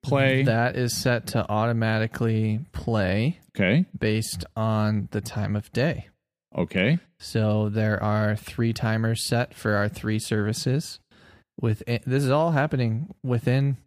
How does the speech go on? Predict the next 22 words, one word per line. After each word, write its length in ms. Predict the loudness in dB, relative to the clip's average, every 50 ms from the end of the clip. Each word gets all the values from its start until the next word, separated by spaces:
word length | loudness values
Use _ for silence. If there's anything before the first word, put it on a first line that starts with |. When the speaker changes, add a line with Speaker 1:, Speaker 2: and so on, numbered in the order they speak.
| _ _ _ _ _ -2
Speaker 2:
ProPresenter, 600 | -2 -2 -2 -2 -4 -6 -4 -4 -4 -4 -6 -8
which 160 | -6 -4 -2 0
Speaker 1:
Yep. 80 | 0
Speaker 2:
is, 120 | -2 -4 -8 _ -6
ProPresenter 460 | -4 -2 -2 0 -2 -2 0 -2 -2
is 160 | -4 -6 -8
so 140 | -6 -6 -6
powerful. 420 | -4 -4 -4 -4 -4 -6 -4 -4 -2
Speaker 1:
It 60 | -2
is. 340 | -2 -2 -4 -8 -14 -20 -20 -20 -18 -12 -8
Speaker 2:
You 120 | -8 -6
can 140 | -6 -6 -6
set 300 | -4 -2 -2 -2 -2 -2
the 300 | -2 0 0 0 0 -2 -6 -10 -20 _ _
date 240 | -2 0 0 0 -2 -2
and 140 | -4 -4 -2
time 360 | 0 0 0 2 2 0 0
for 420 | -2 -2 -2 0 0 0 -2 -4 -4 -4
the 140 | -2 -2 0
video 320 | 0 0 0 2 2 2
to 80 | 0 0
play, 380 | -2 0 0 2 2 2 0